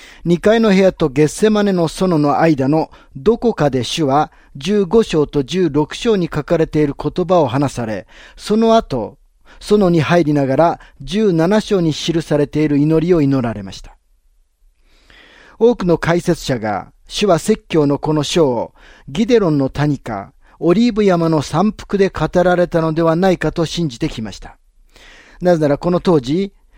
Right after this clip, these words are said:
谷を覆うその地域にブドウ園があったことが分かっているからです。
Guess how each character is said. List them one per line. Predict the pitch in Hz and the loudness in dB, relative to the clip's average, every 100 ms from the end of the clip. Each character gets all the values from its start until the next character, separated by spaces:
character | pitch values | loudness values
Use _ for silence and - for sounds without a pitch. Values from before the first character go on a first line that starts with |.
| - | -14
谷 | - 156 214 233 | -4 0 2 2
を | 196 - | 0 2
覆 | 185 165 | 2 2
う | 151 | 0
そ | - | -2
の | 160 156 | -4 -2
地 | - | -4
域 | 180 - | -6 -4
に | 135 135 | -4 -4
ブ | 110 147 | -2 0
ド | 202 214 | 2 4
ウ | |
園 | 208 190 | 2 0
が | 170 - | 0 0
あ | 190 | -4
っ | - | -4
た | - | -4
こ | 151 143 | -4 -4
と | 175 | 0
が | 160 | 2
分 | 139 139 | 2 0
か | 185 | -2
っ | 175 | -2
て | - | -2
い | 156 | -2
る | 120 | -2
か | - | -10
ら | - | -16
で | - | -18
す。 | - - | -20 -20